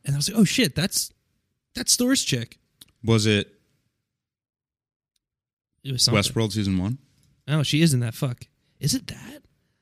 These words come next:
Speaker 1: And I, I don't know. I feel like, I think I was watching a movie. Yeah, wow, so pretty.
Speaker 2: Yeah, she's bad as hell. Mm,
Speaker 1: Yeah.
Speaker 2: mm, mm,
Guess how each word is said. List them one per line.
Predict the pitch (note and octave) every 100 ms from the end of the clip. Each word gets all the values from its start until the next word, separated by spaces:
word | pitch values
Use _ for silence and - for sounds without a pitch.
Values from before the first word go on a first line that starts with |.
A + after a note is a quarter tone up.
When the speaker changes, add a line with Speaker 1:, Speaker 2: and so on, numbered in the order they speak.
| _
Speaker 1:
And | F3+ A#3 A3 - _
I, | G#3+
I |
don't | D4 D4
know. | D#4
I | C#3
feel | C#3+ G#3+
like, | C4+
I | D#3
think | A#3 D4+
I |
was | B3+
watching | G3 - A#2+
a |
movie. | A#2 C3+ A2+ B2 _ _ _ _ _ _ _ _ _ _ _ _ _ _ _ _ _ -
Yeah, | B2
wow, | B2 A#2+ - - -
so | - C#4
pretty. | - - B2 C3 A#2+ A#2 - _ _ -
Speaker 2:
Yeah, | G2 F#2+
she's | G#2+ A#2
bad | F#2 F2+
as | G2
hell. | G2+ F2+ F2
Mm, | D3+ C3
Speaker 1:
Yeah. | B2 B2 A#2+
Speaker 2:
mm, | A#2
mm, | B2 D#3